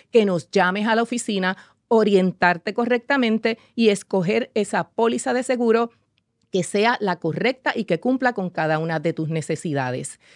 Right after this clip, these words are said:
Saludando de parte del equipazo de Viajando Seguros P R, quien todavía están en la oficina, eh, deseándote buenos días, buenas tardes, buenas noches, no sé cuándo estás viendo este episodio,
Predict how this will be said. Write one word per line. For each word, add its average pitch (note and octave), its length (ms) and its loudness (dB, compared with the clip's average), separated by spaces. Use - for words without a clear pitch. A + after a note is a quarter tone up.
Saludando D4 560 2
de C#4+ 120 4
parte A3+ 260 0
del B3 140 2
equipazo F#3+ 420 -2
de A3 100 0
Viajando F#3+ 360 -2
Seguros F#3 400 0
P G3 240 0
R, A3+ 240 0
quien A#3+ 240 2
todavía F3+ 640 2
están E3 260 -2
en F3 140 -2
la F#3 60 2
oficina, A#3 640 -2
eh, A3+ 160 0
deseándote G3+ 800 0
buenos G3 280 -2
días, F#3+ 220 -4
buenas D#3 200 -6
tardes, G3 280 -2
buenas E3 240 -4
noches, A#3 320 -2
no F#3+ 100 0
sé F3 120 -8
cuándo E3+ 200 -4
estás D#3+ 240 -6
viendo E3 260 -4
este - 180 -6
episodio, B3+ 640 0